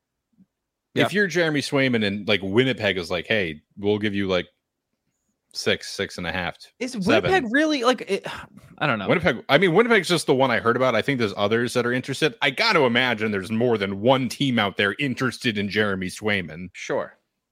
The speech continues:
Speaker 2: Like, multi-, I would say, like, half a dozen minimum. Would you take it? Or do you, like, stick around for now, still playing the backup role?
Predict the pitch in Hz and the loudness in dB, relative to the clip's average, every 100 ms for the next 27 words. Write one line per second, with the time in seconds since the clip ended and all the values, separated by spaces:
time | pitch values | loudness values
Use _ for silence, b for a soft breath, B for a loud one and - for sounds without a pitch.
0 | _ 101 107 98 - 101 110 123 139 123 | _ 2 2 2 -8 -4 2 2 2 2
1 | 117 131 - 117 98 87 98 98 92 87 | 2 2 0 2 2 0 -4 -4 -6 -4
2 | 101 76 73 92 _ _ _ 98 101 85 | -4 -4 -14 -18 _ _ _ -2 -2 -4
3 | 78 90 - _ _ _ _ _ _ _ | -10 -12 -16 _ _ _ _ _ _ _
4 | _ _ _ _ _ _ - - 135 139 | _ _ _ _ _ _ -12 -2 0 2
5 | 139 - 92 - 165 - _ _ _ _ | -2 0 0 0 -4 -6 _ _ _ _
6 | _ 123 107 120 113 110 - - 131 113 | _ 0 2 2 2 2 -2 -4 -2 0
7 | 104 107 107 95 85 B B - 98 98 | 0 0 0 -4 -10 B B -10 -4 0
8 | 113 98 85 - - - - 123 95 - | 0 0 -4 -10 -10 -4 -2 -2 -4 -6
9 | - 127 120 107 92 110 143 - - 80 | -2 0 0 -2 0 0 0 -4 -8 -8
10 | 78 73 | -8 -10